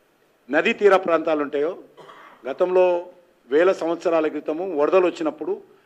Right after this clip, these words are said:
అడవులో ఉన్నటువంటి చెట్లు కొట్టుకొని వచ్చి ఈ సముద్రానికి, ఆ, న-, నదులకు ఇటు అటువైపు ఆ యొక్క చెట్ల కొమ్మలు స-, భూమిలో ఉండిపోయి అది బొగ్గుగా convert అవుతుంది. అందుకే గోదావరి తీర ప్రాంతంలో చేస్తున్నాం. ఒరిస్సాలో మహానది తీర ప్రాంతము,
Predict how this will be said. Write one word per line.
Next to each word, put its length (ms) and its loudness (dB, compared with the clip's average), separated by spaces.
అడవులో 300 2
ఉన్నటువంటి 440 -2
చెట్లు 200 -4
కొట్టుకొని 380 -6
వచ్చి 300 -8
ఈ 140 -14
సముద్రానికి, 680 -2
ఆ, 160 -2
న-, 180 -10
నదులకు 420 -2
ఇటు 160 -2
అటువైపు 760 2
ఆ 80 -2
యొక్క 400 -4
చెట్ల 200 -2
కొమ్మలు 640 -2
స-, 80 -20
భూమిలో 280 0
ఉండిపోయి 540 -4
అది 120 -6
బొగ్గుగా 440 2
convert 280 -6
అవుతుంది. 240 -16
అందుకే 240 -2
గోదావరి 460 4
తీర 200 2
ప్రాంతంలో 480 -2
చేస్తున్నాం. 440 -8
ఒరిస్సాలో 500 2
మహానది 480 2
తీర 200 0
ప్రాంతము, 540 -4